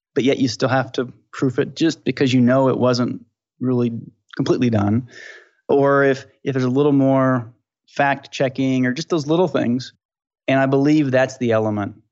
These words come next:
that the employers are wanting, that extra bit of work ethic and professionalism.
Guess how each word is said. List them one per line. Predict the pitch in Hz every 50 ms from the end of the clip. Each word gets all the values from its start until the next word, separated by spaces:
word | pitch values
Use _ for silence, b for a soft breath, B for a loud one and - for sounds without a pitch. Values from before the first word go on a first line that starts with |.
| _ _ -
that | 123 123 113 110 110 107 - 117
the | 120 113
employers | 113 110 110 123 113 110 107 101
are | 107 104
wanting, | 107 110 107 107 104 104 - - _ _ -
that | 120 117
extra | 123 127 120 - - - 117
bit | 113 120 113 110
of | 107 101
work | 104 110 107 -
ethic | 110 110 110 117 110
and | 110 107
professionalism. | 110 110 104 110 107 104 104 - 110 107 104 101 98 101 101 101